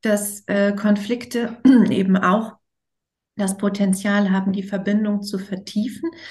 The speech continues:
Das ist für mich auch so ein sehr spannender, äh, Punkt,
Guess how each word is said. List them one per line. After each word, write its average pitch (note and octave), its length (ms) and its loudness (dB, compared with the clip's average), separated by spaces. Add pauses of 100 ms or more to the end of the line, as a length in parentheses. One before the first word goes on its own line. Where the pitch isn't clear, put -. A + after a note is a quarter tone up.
(100)
Das A3+ 120 -6
ist - 100 -10
für A#3+ 80 2
mich A3+ 260 0
auch B3+ 120 -2
so C4 120 -4
ein B3 120 2
sehr A#3 200 -2
spannender, A#3 1000 0
äh, G3+ 140 -2
Punkt, C#4+ 480 -2